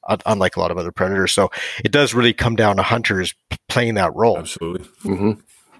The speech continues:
Speaker 3: Yeah, you've, you, uh, nailed it there, J P, with the, the lynx. Uh, two years ago, we started to see them in the winter kinda crash here because the snowshoe hare, their number one prey,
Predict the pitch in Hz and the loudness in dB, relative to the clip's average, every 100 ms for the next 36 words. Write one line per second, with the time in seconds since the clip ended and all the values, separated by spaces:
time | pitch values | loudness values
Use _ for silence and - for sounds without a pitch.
0 | - 95 - 87 90 - - 95 95 95 | -2 0 2 0 -2 -4 -4 0 2 4
1 | 92 87 - 95 110 90 - 98 95 90 | 4 4 2 2 4 2 2 2 4 2
2 | 82 82 82 82 - - 87 82 76 85 | 0 0 0 0 -2 2 4 4 2 0
3 | 80 92 - - - _ _ 71 73 - | 0 0 -2 -6 -6 _ _ -2 -2 -2
4 | _ _ - 110 101 110 98 85 76 87 | _ _ 2 4 4 2 2 2 2 0
5 | - 95 90 - 78 - 92 85 90 82 | 2 2 2 0 0 2 2 2 2 0
6 | 76 - - - - - 92 82 87 92 | -6 -14 -20 -20 -12 -2 0 2 0 2
7 | 85 - - - 92 82 - 95 113 - | 0 0 -8 -2 -2 0 2 2 0 0
8 | 73 71 76 82 76 - 78 82 104 - | 0 -2 -2 0 0 -2 0 2 2 2
9 | - 65 64 71 69 71 65 65 - 120 | 2 0 0 -2 -4 -6 -8 -4 0 2
10 | - | 2